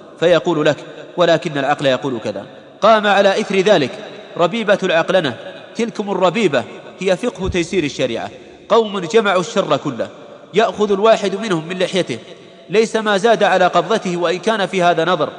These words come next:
ولكن يأخذ ما زاد على قبضة طفلته. لا بأس عندهم بالموسيقى في مقدمات الأخبار، ولفقه الواقع لا بأس من النظر إلى الحرام. تحسبهم جميعا وقلوبهم شتى، نهل من معينهم أهل البدع،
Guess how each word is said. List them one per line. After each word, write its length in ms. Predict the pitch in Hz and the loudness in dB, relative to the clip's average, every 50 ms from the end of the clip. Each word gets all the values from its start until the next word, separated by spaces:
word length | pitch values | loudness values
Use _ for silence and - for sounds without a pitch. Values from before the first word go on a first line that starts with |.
| - - - - - - - | -14 -18 -18 -20 -20 -8 -2
ولكن 420 | 143 160 170 180 175 160 - 165 156 | 0 2 4 4 4 2 0 -2 -4
يأخذ 380 | 175 110 - - 160 160 156 | -4 -4 -4 -4 -6 -6 -4
ما 140 | 151 156 156 | -2 -2 0
زاد 260 | 151 139 165 143 127 | 2 2 2 2 2
على 220 | 143 120 139 143 139 | 2 0 2 0 0
قبضة 300 | 131 160 165 143 143 139 | 2 0 -2 0 -2 -4
طفلته. 540 | 131 139 - - 120 - 131 120 - 101 98 - - - - - - - - - - | -4 -6 -8 -10 -8 -6 -6 -8 -8 -10 -16 -18 -20 -20 -20 -20 -20 -20 -20 -20 -10
لا 240 | 147 156 202 233 226 | -2 2 4 6 6
بأس 300 | 226 233 233 - - - | 6 4 2 0 0 -2
عندهم 340 | 202 175 233 214 196 196 180 | -2 -2 -2 0 -2 -2 -2
بالموسيقى 680 | 170 170 175 165 175 170 165 - 185 151 - 131 113 - - - - - - - - - | -2 -4 -6 -4 -6 -4 -2 0 0 0 2 0 0 -2 -4 -10 -18 -20 -20 -20 -18 -12
في 160 | - 202 196 180 | -8 -6 -4 -4
مقدمات 600 | 165 170 - 175 160 135 156 165 170 160 139 - | -4 -2 0 0 0 0 0 -2 0 0 0 0
الأخبار، 500 | 147 - - - 131 139 139 117 107 - - - - - - - - - | 0 0 -2 -2 0 2 2 2 2 -2 -8 -16 -18 -18 -18 -20 -8 0
ولفقه 480 | - 170 175 190 175 - 247 - - 196 | 2 4 4 4 2 0 0 0 0 -2
الواقع 440 | 202 190 202 220 196 160 - 131 107 - - - - - - - - - | 0 2 4 4 4 4 2 0 -2 -2 -8 -14 -16 -16 -18 -16 -6 0
لا 200 | 151 190 202 190 | 2 4 4 4
بأس 280 | 180 240 220 - - | 4 2 0 0 -2
من 180 | 196 196 196 185 | -4 -4 -4 -4
النظر 320 | 180 175 220 226 208 214 | -2 0 0 0 2 0
إلى 200 | 196 175 185 185 | 0 0 0 -2
الحرام. 340 | 165 139 170 180 165 143 120 - - - - - - - - - - | 0 0 2 2 4 2 2 0 -6 -16 -16 -16 -18 -18 -12 -8 -8
تحسبهم 520 | 185 - - - 214 185 185 170 170 160 | -8 -6 -4 -4 -4 -2 -2 -4 -4 -2
جميعا 360 | 139 165 160 170 190 175 147 | -2 -2 -2 0 0 0 2
وقلوبهم 640 | 160 156 160 156 - 175 180 180 165 143 151 143 139 | 2 2 0 0 0 0 0 0 0 -2 -2 -4 -4
شتى، 360 | 135 - 175 156 - - 120 - - - - - - - - - | -2 -2 -2 -2 -2 -4 -6 -6 -8 -12 -20 -20 -20 -20 -14 -6
نهل 380 | 165 202 202 202 196 190 180 170 | -2 0 2 2 4 2 2 0
من 140 | 175 160 | -2 -4
معينهم 440 | 160 151 151 165 165 180 190 165 143 - - - - - - - - - | -2 0 0 0 0 0 0 0 0 -2 -6 -16 -20 -20 -20 -10 -4 -2
أهل 180 | 180 175 165 180 | -2 0 0 -2
البدع، 420 | 165 156 156 240 202 190 131 98 | -4 -4 -2 0 2 2 2 0